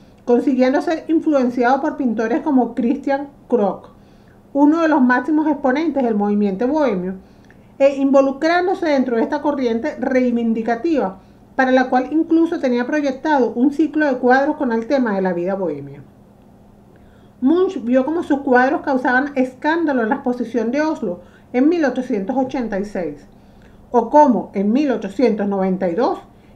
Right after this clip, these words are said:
el público y la prensa berlinesa reaccionaron indignados ante sus pinturas, lo que obligó a clausurar la exposición siete días después de su inauguración.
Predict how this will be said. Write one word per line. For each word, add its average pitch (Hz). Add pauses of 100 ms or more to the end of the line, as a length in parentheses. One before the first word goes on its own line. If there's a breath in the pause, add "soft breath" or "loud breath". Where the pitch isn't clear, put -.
(100)
el 247
público 370
y 320
la 254
prensa 262
berlinesa 247
reaccionaron 233
indignados 285
ante 233
sus 214
pinturas, 214 (360 loud breath)
lo 240
que 254
obligó 247
a 254
clausurar 285
la 311
exposición 285 (280 loud breath)
siete 294
días 294
después 240
de 240
su 247
inauguración. 185